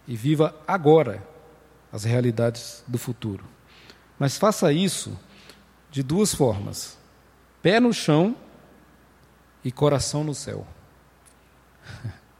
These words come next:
Pé no chão, na realidade da vida, sabendo das dura-, das durezas, das lutas, inclusive pra você ser misericordioso com as lutas dos outros. Pelo amor de Deus,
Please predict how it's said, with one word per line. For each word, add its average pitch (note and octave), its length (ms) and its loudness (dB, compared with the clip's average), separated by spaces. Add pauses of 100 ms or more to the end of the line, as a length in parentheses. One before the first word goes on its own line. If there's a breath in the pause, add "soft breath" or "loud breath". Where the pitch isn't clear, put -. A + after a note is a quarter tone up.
(1300 loud breath)
Pé D#3+ 120 2
no G#3 100 4
chão, B2+ 300 -2 (440)
na A#2+ 80 0
realidade B2+ 640 -2
da B2 140 -2
vida, G#2+ 340 -10 (580 soft breath)
sabendo C3+ 420 -2
das B2 260 -2
dura-, C3+ 400 -2
das A2+ 320 -8 (460)
durezas, C3 540 4
das G#2+ 220 -8
lutas, A#2 540 -8 (600 loud breath)
inclusive G3 640 0
pra F3+ 140 -2
você E3 280 -4
ser D#3+ 200 -2
misericordioso C#3+ 920 -2
com C#3+ 140 -4
as A2+ 140 -2
lutas B2+ 340 -2
dos B2+ 220 -2
outros. - 600 -4 (2250)
Pelo B3 260 4
amor E3+ 280 0
de C#3 120 -6
Deus, G#2+ 600 -10